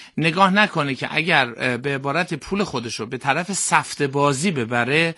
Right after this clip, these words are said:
می‌تونه سودآوری بهتری داشته باشه و اگر این پول رو بخواد به جنبهٔ تولید بیاره و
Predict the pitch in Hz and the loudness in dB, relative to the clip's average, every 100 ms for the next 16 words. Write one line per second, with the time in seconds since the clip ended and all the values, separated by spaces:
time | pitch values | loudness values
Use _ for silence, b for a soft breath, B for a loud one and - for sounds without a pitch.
0 | B B - 185 190 190 - 156 135 135 | B B -2 -2 0 -2 -2 -2 0 0
1 | 135 143 165 151 135 160 214 175 156 - | 0 0 0 0 0 0 -2 0 -2 0
2 | 143 135 135 - 131 127 120 B B 139 | -4 -4 -4 -4 -2 -4 -8 B B 2
3 | 170 208 220 196 - 202 180 175 165 143 | 2 4 0 -2 -2 -2 -2 0 0 0
4 | 147 147 160 185 - 151 180 156 131 117 | -2 -2 -2 -4 -2 -2 -2 -2 -2 0
5 | 110 101 123 127 | -2 -2 0 0